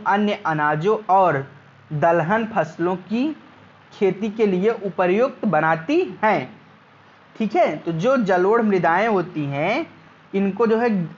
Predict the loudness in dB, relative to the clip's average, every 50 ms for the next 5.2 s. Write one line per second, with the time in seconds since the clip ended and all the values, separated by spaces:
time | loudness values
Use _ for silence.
0 | -16 -8 -8 -4 -2 -2 -2 -2 -4 -4 -2 -2 0 0 0 0 -2 -4 -4 -4
1 | -4 0 0 2 2 2 2 2 2 2 2 2 2 2 2 2 2 2 2 0
2 | -2 -6 -14 -20 -20 -6 _ -2 0 4 4 4 4 2 2 2 2 4 4 4
3 | 2 2 2 2 2 2 2 0 0 0 0 0 0 0 0 0 2 2 0 -2
4 | 0 0 2 2 2 2 2 0 0 -2 -4 -6 -6 -6 -4 -2 0 0 0 0
5 | 0 -2 -4